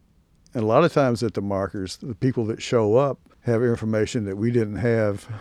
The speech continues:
when we were researching it, and I wish e-, every marker dedication, there should be somebody there doing more <laughs> research from those people,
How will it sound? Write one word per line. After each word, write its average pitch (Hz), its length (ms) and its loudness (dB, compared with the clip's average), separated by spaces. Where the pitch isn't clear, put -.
when 127 160 2
we 117 80 2
were 107 220 2
researching 110 680 2
it, 101 60 -6
and 98 160 -6
I 95 120 -6
wish 107 520 -4
e-, 135 140 0
every 131 220 2
marker 127 320 4
dedication, 110 540 0
there 107 140 -2
should 120 220 -4
be 120 80 -2
somebody 113 480 0
there 110 280 0
doing 110 300 0
more 110 220 0
<laughs> 120 100 0
research - 720 -4
from 120 220 -4
those 113 280 -4
people, - 540 -2